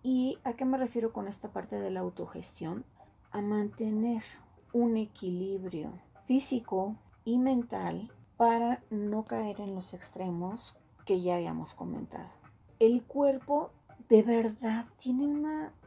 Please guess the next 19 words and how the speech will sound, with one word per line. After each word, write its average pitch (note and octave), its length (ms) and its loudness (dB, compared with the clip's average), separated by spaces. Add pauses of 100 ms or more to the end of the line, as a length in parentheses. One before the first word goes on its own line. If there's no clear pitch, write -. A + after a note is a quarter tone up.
sabiduría G#3+ 760 -2
infinita. G#3 640 -4
Tan G3 240 -8
solo B3 400 -2 (380)
si A3 140 -4
nos A3 320 0
observamos A3+ 680 -2
frente G#3+ 300 -8
al E3+ 100 -8
espejo, F3+ 540 -8 (420)
podemos A#3+ 460 0
darnos A3 480 -4
cuenta G3 600 -6 (480)
de G3+ 320 2 (160)
toda C#4 220 2
la C#4 160 -2
perfección G#3 640 -12
que F#3 100 -14
existe - 500 -12